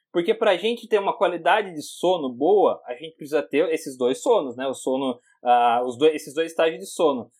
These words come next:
né? E a gente só vai conseguir sonhar se a gente cons-, entrar nesse, nesse rem. E o que que traduz o rem?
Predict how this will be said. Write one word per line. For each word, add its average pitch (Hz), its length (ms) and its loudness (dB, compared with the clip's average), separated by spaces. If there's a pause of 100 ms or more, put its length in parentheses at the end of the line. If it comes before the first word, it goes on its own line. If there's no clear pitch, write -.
(120)
né? 165 180 0
E 226 100 0
a 220 40 0
gente 214 100 -6
só - 100 -2
vai 202 160 2
conseguir 165 500 -10
sonhar 190 460 -2
se 185 120 -10
a - 20 -2
gente 220 160 -10
cons-, - 260 -8 (220)
entrar 180 300 0
nesse, 202 380 -12
nesse 180 300 -12 (180)
rem. 165 240 -2 (340)
E 240 120 -2
o 254 80 -4
que 311 120 -6
que 311 180 -2 (100)
traduz 214 420 0
o 214 80 -4
rem? 143 320 -2